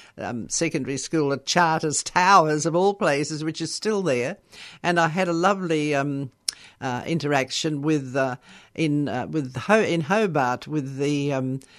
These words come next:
uh, s-, a school there, which was, um, gave me a wonderful photograph for the book.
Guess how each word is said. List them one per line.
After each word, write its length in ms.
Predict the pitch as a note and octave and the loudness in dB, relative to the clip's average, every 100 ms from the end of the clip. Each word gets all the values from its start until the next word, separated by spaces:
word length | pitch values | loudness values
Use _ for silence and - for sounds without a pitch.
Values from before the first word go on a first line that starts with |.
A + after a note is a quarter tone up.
| - _ | -20 _
uh, 180 | C3 B2 C3 | -6 -4 -4
s-, 220 | - - | -4 -4
a 100 | D3 | -2
school 460 | - - F3+ D3 | -2 2 2 4
there, 420 | C#3+ D3 C#3 B2+ B2+ | 2 2 0 -2 -4
which 400 | C#3+ - - - | -6 -4 -6 -4
was, 320 | C#3 C3 A#2 | -4 -4 -2
um, 320 | C3 B2+ B2+ - - - | -4 -4 -8 -10 -12 0
gave 280 | D#3+ D#3+ D3 | 2 2 0
me 140 | C#3+ | -2
a 80 | C#3 | 0
wonderful 420 | D#3+ E3 D3 D3+ | 0 0 -2 -6
photograph 600 | - E3+ E3 D3+ B2 A#2+ | 0 2 2 0 -4 -4
for 280 | - F3 D#3+ | -4 -2 0
the 100 | C#3+ | -2
book. 360 | C#3 C#3+ - | -4 -6 -8